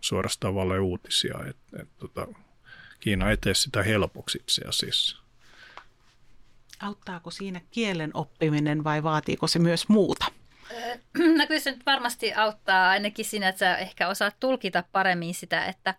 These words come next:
Speaker 3: että mitä tässä nyt halutaan sanoa ja, ö,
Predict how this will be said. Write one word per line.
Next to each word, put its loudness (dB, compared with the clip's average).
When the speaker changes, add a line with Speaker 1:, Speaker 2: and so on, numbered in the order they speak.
Speaker 3:
että -8
mitä -2
tässä -2
nyt -4
halutaan 0
sanoa 4
ja, 4
ö, 0